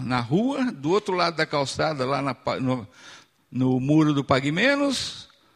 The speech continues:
ou nós que estamos aqui? Essa é a ideia dos círculos. Muito bom. Então, quem tá lá na rua também tá vendo Jesus.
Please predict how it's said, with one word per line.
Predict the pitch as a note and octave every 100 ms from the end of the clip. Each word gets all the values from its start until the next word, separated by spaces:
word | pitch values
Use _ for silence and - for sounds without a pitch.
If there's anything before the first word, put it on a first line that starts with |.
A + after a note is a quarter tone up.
| _ _
ou | D#3+ F#3+ F#3+
nós | F3 E3 D#3+
que | -
estamos | D#3 - D3+ C#3+
aqui? | D#3 - G#2 G2 - - _ _ _ _ - -
Essa | - C4+ C#4
é | A#3+
a |
ideia | G3+ G3 A3
dos | G#3 A#3
círculos. | - A#3 G#3 - A2 G2 - - - - - - _ _ _ _ _ _ _ _ _ _ _ _ _ _ _ _ _ _ _ _ -
Muito | A3 -
bom. | C4 G3 C#3+ A#2+ - - - - - - - - - - - - _ - - - - -
Então, | G3 G#3+
quem | B3
tá | A#3+ G#3+
lá | G3 F#3
na | F3
rua | F#3 G#3
também | F#3+ F3+
tá | F#3 E3
vendo | D#3+ D#3+
Jesus. | C#3+ D#3 A#2+ A2+ G2+ - - - -